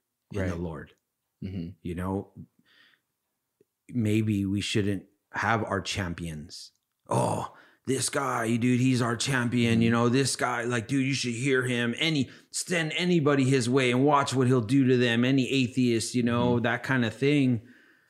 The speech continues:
Speaker 1: We set ourselves up for a fall because at the end of the day, the right-minded is, who is man?
Speaker 2: Right.
Speaker 1: Who is any man? Like,
Speaker 2: Mm-hmm.
Speaker 1: on his best day, the Bible says our,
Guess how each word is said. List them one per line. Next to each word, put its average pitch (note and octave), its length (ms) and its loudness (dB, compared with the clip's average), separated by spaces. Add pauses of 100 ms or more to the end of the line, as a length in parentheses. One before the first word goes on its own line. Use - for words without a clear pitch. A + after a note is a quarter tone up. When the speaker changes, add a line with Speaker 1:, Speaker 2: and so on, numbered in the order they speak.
(240)
Speaker 1:
We A#2 100 0
set C3 200 0
ourselves A#2+ 400 2
up - 140 0
for B2 100 2
a G#2+ 40 0
fall D3 280 0
because B2 300 -2
at G2+ 100 -6
the A2+ 120 -2
end B2 140 2
of A#2+ 80 0
the A2 100 0
day, B2+ 360 0
the A2+ 100 0
right-minded A2+ 720 0
is, G2+ 320 -2 (760)
who B2+ 140 2
is C3 140 2
man? F#2 400 -4 (760)
Speaker 2:
Right. E2 300 -6
Speaker 1:
Who B2+ 100 2
is B2 100 4
any C3 200 2
man? E2+ 320 -2
Like, F2 160 -6
Speaker 2:
Mm-hmm. F#2+ 100 -4
Speaker 1:
on G2+ 60 0
his E2+ 140 -2
best - 300 -2
day, A#2 140 0
the G2+ 80 0
Bible G#2 220 0
says G#2+ 240 -2
our, G2 200 -2